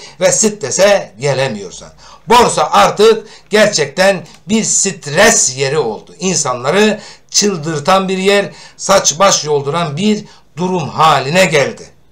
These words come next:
Onun için, e, firmalarımız asla, e, e, zarar etmiyor, asla kapanmıyor, asla yanıp kül olmuyor.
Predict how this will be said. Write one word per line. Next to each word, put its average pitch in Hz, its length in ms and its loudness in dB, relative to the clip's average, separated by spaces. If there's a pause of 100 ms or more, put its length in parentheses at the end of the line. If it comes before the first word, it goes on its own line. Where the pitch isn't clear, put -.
(440)
Onun 247 240 4
için, 202 420 0 (240)
e, 147 440 -2 (300)
firmalarımız 220 800 2 (120)
asla, 151 600 2
e, 127 40 -4 (880)
e, 127 60 -6
zarar 175 360 4
etmiyor, 180 600 -4 (220)
asla 151 500 2
kapanmıyor, 175 720 -4 (200)
asla 185 420 4
yanıp 180 400 0 (280)
kül 185 240 -6
olmuyor. 170 520 0